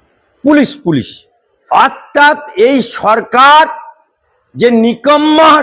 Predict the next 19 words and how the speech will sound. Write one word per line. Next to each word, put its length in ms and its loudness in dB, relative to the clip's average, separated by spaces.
হয়ে 280 0
গেছে, 340 -2
এই 100 2
সরকার 560 2
যে 120 -2
ডাকাতের 540 -2
রানী 320 2
মমতা 420 0
ব্যানার্জি 420 -4
হয়ে 260 0
গেছে, 280 -2
এই 220 2
সরকার 500 2
খুনিদের 500 0
সরকার 380 -4
হয়ে 220 0
গেছে, 300 -2
এই 120 0
সরকার 420 2